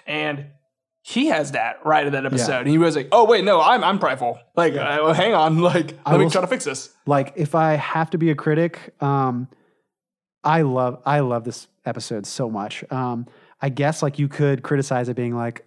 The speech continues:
Speaker 2: it's kind of plainly written. It's, like, very explicit. You know, it's like he says, he admits, like, this is, is like, it's all about pride. Like, this is the theme of the episode.
Speaker 1: Yeah.
Speaker 2: He kinda, he kind of ties it up for the audience. Um,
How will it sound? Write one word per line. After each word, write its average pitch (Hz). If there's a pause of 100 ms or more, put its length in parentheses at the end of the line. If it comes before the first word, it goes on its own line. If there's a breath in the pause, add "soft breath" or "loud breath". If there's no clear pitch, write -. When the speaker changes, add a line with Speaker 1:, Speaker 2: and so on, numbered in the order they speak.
(100)
Speaker 2:
it's 220
kind 220
of 160
plainly 143
written. 123
It's, 117
like, 117
very 143
explicit. - (380)
You 139
know, 139
it's 127
like 143 (260 loud breath)
he 143
says, 139
he 147
admits, 139
like, 117 (460 soft breath)
this 139
is, 143
is 139
like, 113
it's 156
all 180
about 175
pride. 147
Like, 127
this 139
is 143
the 127
theme 127
of 123
the 117
episode. 120
Speaker 1:
Yeah. 175
Speaker 2:
He 151
kinda, 143
he 151
kind 175
of 139
ties 143
it 127
up 127
for 131
the 131
audience. 156 (420 loud breath)
Um, 120